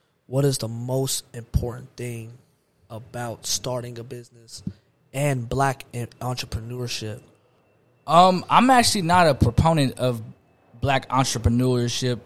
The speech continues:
Speaker 2: or, like, black businesses. Um, not to say they're not important. That's just not my,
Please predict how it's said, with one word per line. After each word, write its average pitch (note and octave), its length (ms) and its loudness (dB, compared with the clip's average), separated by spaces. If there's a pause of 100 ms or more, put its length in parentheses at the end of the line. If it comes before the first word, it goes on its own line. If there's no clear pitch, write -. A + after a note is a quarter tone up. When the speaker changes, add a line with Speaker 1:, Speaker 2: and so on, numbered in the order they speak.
Speaker 2:
or, B2+ 200 0
like, A#2+ 340 -2 (680)
black B2+ 280 0
businesses. A#2+ 680 -4
Um, A#2 540 -6 (1000)
not D3 180 -2
to C3+ 60 -6
say D#3+ 120 2
they're C#3 100 0
not B2 180 0
important. D3 640 -2 (300)
That's C3 220 2
just B2+ 120 -4
not B2 240 -4
my, A2 420 -8